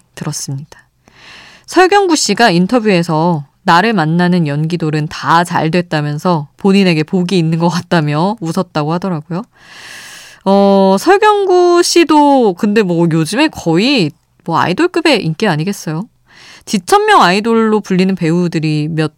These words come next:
분 있는데 일대가 설경구고 이 대가 박희순. 그 삼 대 지천명 아이돌이 아직 이제 확실하게 나오지 않았는데 이번에 영화 밀수로 돌아온 김혜수 씨를 저는 살짝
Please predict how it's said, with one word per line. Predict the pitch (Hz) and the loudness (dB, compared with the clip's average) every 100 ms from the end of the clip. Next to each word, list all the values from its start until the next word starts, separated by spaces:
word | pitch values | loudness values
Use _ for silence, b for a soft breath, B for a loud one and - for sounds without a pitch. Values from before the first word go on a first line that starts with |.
| - | -6
분 | 175 | -2
있는데 | 156 147 143 180 185 156 - _ - | -2 -4 -4 -2 -2 -4 -10 _ -2
일대가 | 185 208 - - 180 208 | 0 0 -2 -2 0 0
설경구고 | 220 240 226 180 135 170 165 | 0 -2 -4 -6 -6 -6 -4
이 | 165 | -4
대가 | 160 156 | -4 -6
박희순. | 160 135 - - - 143 147 _ B B B B B | -8 -12 -16 -16 -12 -10 -12 _ B B B B B
그 | 190 | -6
삼 | 185 339 381 392 370 | -4 -2 0 0 2
대 | 359 330 311 302 294 269 | 2 2 2 2 2 0
지천명 | - 175 - 208 196 165 | -2 -8 -4 -2 0 0
아이돌이 | 147 156 160 156 175 | -2 -4 -4 -4 -2
아직 | 151 156 _ 139 | -2 -6 _ -14
이제 | 135 | -10
확실하게 | 143 - 202 185 160 143 | -10 -6 -2 -2 -2 -6
나오지 | 143 151 160 131 | -4 -4 -2 -4
않았는데 | 135 151 143 143 147 208 - B B B B B | -4 -6 -6 -8 -8 -10 -12 B B B B B
이번에 | 165 170 165 180 208 | -4 -2 0 2 2
영화 | 156 160 180 | 0 0 0
밀수로 | 160 165 185 - - 180 175 | 0 0 0 -4 -4 -2 -2
돌아온 | 160 151 147 143 147 | -4 -4 -4 -6 -10
김혜수 | - 185 180 180 170 | -4 0 2 0 -2
씨를 | 151 - 151 143 | -8 -6 -8 -8
저는 | - 139 139 | -10 -10 -10
살짝 | 147 147 131 | -12 -14 -14